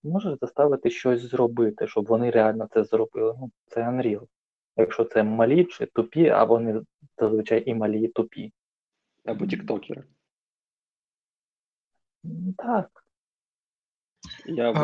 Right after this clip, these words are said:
Speaker 2: виконав, е, сьогоднішній ліміт, е, по приниженню тіктокерів.
Speaker 3: У нас, виявляється, сьогодні, е, День жалоби.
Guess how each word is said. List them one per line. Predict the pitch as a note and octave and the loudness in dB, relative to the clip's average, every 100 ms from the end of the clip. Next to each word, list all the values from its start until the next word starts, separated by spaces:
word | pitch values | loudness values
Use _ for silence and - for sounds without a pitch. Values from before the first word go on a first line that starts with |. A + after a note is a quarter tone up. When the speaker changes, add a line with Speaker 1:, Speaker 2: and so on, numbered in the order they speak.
| - | 2
Speaker 2:
виконав, | A#2 A2 G#2 G2+ A#2+ | 2 -2 -2 -4 -4
е, | G#2+ G#2 G2+ G2+ G2 | -4 -4 -6 -8 -8
сьогоднішній | - G#2 G2 - G#2 | -10 -12 -12 -14 -12
ліміт, | G2 G2 G2+ G2 - | -10 -10 -12 -14 -16
е, | - - A#2 - - | -14 -10 -10 -12 -16
по | - G2+ F#2 | -8 -8 -8
приниженню | - G#2 G2+ G2 G2 F#2+ | -8 -6 -6 -8 -10 -12
тіктокерів. | G2+ - G#2+ - G#2 F#2+ - _ _ _ _ _ _ _ _ _ _ _ _ _ _ - - - _ _ _ - | -14 -10 -10 -10 -12 -14 -16 _ _ _ _ _ _ _ _ _ _ _ _ _ _ -14 -14 -14 _ _ _ 0
Speaker 3:
У | F#3+ | 4
нас, | F3+ F3+ - | 6 6 8
виявляється, | G#3 G3+ E3+ D#3 D#3 E3 | 8 8 8 6 4 0
сьогодні, | D#3+ D3+ D3+ D3+ D#3 D#3 D#3+ | 2 6 6 6 4 6 6
е, | E3 D3+ D3 | 6 2 -2
День | D3 C#3+ C#3+ | 0 2 4
жалоби. | D3+ F#3 A#3 E3+ B2 | 6 8 8 8 2